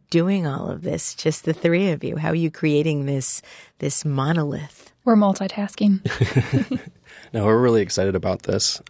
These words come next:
Speaker 3: but we've known for a long time that we could only take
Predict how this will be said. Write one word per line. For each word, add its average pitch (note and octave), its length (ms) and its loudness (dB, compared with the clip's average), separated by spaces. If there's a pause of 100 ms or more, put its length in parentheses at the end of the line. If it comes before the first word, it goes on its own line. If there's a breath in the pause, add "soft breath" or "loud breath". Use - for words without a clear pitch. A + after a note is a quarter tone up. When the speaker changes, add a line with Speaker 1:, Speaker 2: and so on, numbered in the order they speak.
(160)
Speaker 3:
but G2+ 280 2
we've A2 180 4
known G#2 200 4
for F#2+ 140 0
a F#2+ 40 2
long G2 220 2
time F#2+ 280 0
that E2+ 100 2
we F#2+ 100 2
could - 120 -4
only F#2 200 2
take - 480 -2